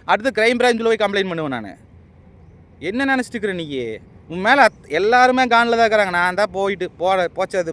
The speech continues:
போயிட்டு போச்சது. எனக்கு எல்லாம் நீ இப்ப எது ஏன் கொந்தளிச்சு நான் பேசுறேன் தெரியுமா? எனக்கு வா-, WhatsApp-ல எனக்கு உன்னுடைய சேனல்ல WhatsApp-ல இருக்க நீ க-, சத்திவேலு பண்ற கமெண்ட்ஸை பூரா WhatsApp-ல எனக்கு ஸ்க்ரீன்ஷாட் எடுத்து அனுப்புறாங்க. அவன் போட்டுக்கிற வீடியோவை எனக்கு ஸ்க்ரீன்ஷாட் எடுத்து அனுப்புறாங்க. வீடியோ லிங்க் அனுப்பிடுறாங்க.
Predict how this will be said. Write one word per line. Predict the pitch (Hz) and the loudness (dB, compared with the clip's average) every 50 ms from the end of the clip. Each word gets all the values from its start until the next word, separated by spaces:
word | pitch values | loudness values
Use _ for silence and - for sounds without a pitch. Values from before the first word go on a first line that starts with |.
| - - | -8 -6
போயிட்டு | 185 196 196 175 160 175 175 | -6 -4 -4 -4 -4 -4 -4
போச்சது. | 170 170 147 139 | -4 -4 -4 -4
எனக்கு | 147 165 165 175 - | -4 -4 -4 -4 -6
எல்லாம் | 165 202 262 247 | -4 -2 -2 -2
நீ | 214 190 | -2 -6
இப்ப | 170 - 160 | -6 -4 0
எது | 185 240 269 240 | 0 2 4 4
ஏன் | 226 240 247 220 | 2 2 0 -2
கொந்தளிச்சு | 208 208 214 208 208 208 | -2 -2 -4 -4 -4 -6
நான் | 190 185 175 | -8 -6 -6
பேசுறேன் | 165 170 160 - 160 156 | -6 -4 -4 -6 -8 -8
தெரியுமா? | 147 143 143 143 143 139 139 131 117 - - - - - - | -8 -8 -8 -10 -10 -10 -10 -12 -14 -18 -20 -20 -20 -20 -12
எனக்கு | - 139 151 143 127 139 | -8 -8 -6 -2 -2 0
வா-, | 165 196 220 139 | 2 2 0 0
WhatsApp-ல | 135 151 202 240 226 - 269 247 208 214 | -2 -2 -2 -2 -2 0 -2 -2 0 -2
எனக்கு | 208 190 180 165 | -4 -4 -4 -6
உன்னுடைய | 175 165 165 156 151 - | -8 -8 -8 -8 -6 -4
சேனல்ல | 175 190 196 190 180 170 147 143 | -4 -4 -4 -2 -2 -2 -2 -2
WhatsApp-ல | 175 190 - - 185 165 | -2 -4 -6 -8 -10 -8
இருக்க | 170 151 139 151 143 - - - - - - - | -10 -10 -8 -8 -10 -10 -12 -18 -20 -20 -18 -16
நீ | 147 | -10
க-, | 143 - 143 147 | -8 -6 -6 -4
சத்திவேலு | - 165 160 220 220 220 208 | -6 -6 -4 -4 -2 -2 -2
பண்ற | 190 190 185 165 165 170 | -4 -6 -8 -8 -8 -8
கமெண்ட்ஸை | 156 160 170 190 214 208 196 | -6 -4 -2 -2 -2 -2 -4
பூரா | 202 170 196 220 220 196 175 | -6 -4 -2 0 2 2 2
WhatsApp-ல | 185 175 - 185 160 | 2 0 -2 -4 -4
எனக்கு | 170 165 160 143 - | -4 -6 -6 -8 -10
ஸ்க்ரீன்ஷாட் | 151 175 165 - 156 143 | -10 -10 -8 -8 -6 -6
எடுத்து | 143 139 135 135 | -6 -6 -6 -8
அனுப்புறாங்க. | 135 127 127 131 127 127 127 131 131 131 - - - - - - - - - | -8 -6 -4 -4 -4 -4 -4 -6 -6 -8 -10 -16 -20 -20 -20 -20 -20 -14 -6
அவன் | - 143 147 156 156 151 143 143 139 | -4 -2 -2 -2 -4 -6 -8 -8 -4
போட்டுக்கிற | 156 196 208 214 196 160 | -2 -2 -2 -2 -4 -4
வீடியோவை | 156 196 220 226 220 214 208 208 | -4 -6 -2 0 0 0 2 0
எனக்கு | 202 185 - - | -2 -2 -6 -8
ஸ்க்ரீன்ஷாட் | 165 180 170 156 170 151 | -8 -8 -6 -4 -4 -4
எடுத்து | 151 147 143 147 | -4 -6 -8 -10
அனுப்புறாங்க. | 143 139 131 131 131 127 131 127 | -10 -8 -8 -8 -6 -6 -6 -6
வீடியோ | 147 196 214 208 | -6 -4 -4 -4
லிங்க் | 170 160 180 214 208 226 | -2 -2 -4 -2 -2 -2
அனுப்பிடுறாங்க. | 202 180 160 143 143 143 139 135 131 127 127 135 | -2 -2 -4 -6 -6 -4 -4 -4 -4 -8 -10 -10